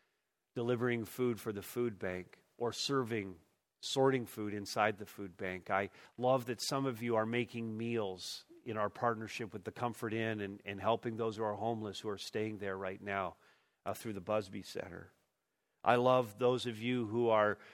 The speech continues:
working with pregnant moms, because during a pandem-,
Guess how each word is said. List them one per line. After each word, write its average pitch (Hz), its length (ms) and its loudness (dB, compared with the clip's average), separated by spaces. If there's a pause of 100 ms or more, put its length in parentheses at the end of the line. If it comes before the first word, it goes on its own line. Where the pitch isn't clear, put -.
(160)
working 120 580 0
with 101 300 -4
pregnant 113 380 0
moms, 113 400 2
because 101 280 -8
during 113 300 -2
a 104 40 -4
pandem-, 110 600 -4